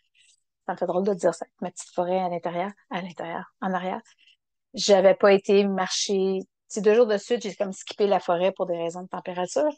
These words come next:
Euh, de réaliser, je réalise aujourd'hui à quel point c'était important pour moi.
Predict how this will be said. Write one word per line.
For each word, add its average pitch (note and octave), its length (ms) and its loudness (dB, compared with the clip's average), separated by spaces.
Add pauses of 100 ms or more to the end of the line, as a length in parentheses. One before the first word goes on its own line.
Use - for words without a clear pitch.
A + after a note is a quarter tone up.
(640)
Euh, F3 460 0 (400)
de G#3+ 120 4
réaliser, F#3+ 760 4 (800)
je - 140 -2
réalise F3+ 400 4
aujourd'hui A3+ 540 2
à - 120 -6 (340)
quel D4 380 -2 (220)
point G#3 300 -4 (1700)
c'était - 600 -2 (240)
important - 460 -4
pour - 160 -6
moi. - 160 -14